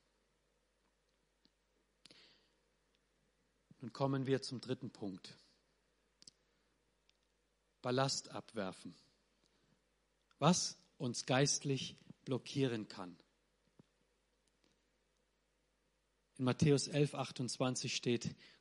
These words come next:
„Kommt her zu mir, ihr alle, die ihr euch plagt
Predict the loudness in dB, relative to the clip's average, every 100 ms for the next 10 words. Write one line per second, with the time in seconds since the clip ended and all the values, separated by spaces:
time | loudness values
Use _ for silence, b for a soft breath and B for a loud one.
0 | 2 6 6 4 0 4 8 10 8 6
1 | 2 4 4 2 -2 b -4 -4 -2 2
2 | 2 2 -2 -12 b b b b 2 4
3 | 6 4 0 -2 2 2 2 0 -6